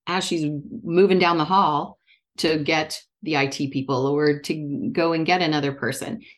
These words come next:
So it's such a wise investment, and especially in today's climate too. If the,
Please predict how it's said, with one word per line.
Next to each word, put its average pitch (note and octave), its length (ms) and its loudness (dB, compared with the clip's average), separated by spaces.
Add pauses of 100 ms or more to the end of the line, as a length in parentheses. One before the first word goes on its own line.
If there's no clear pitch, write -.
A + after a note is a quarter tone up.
(280)
So D#3+ 260 4
it's - 460 0
such - 420 -2
a G3+ 60 2
wise E3+ 280 0
investment, C#3+ 800 -4 (100)
and F#3+ 120 2
especially G#3+ 500 2
in F3+ 160 2
today's F3 320 0
climate E3+ 500 0
too. C3+ 360 2
If D3+ 160 -2
the, - 340 -2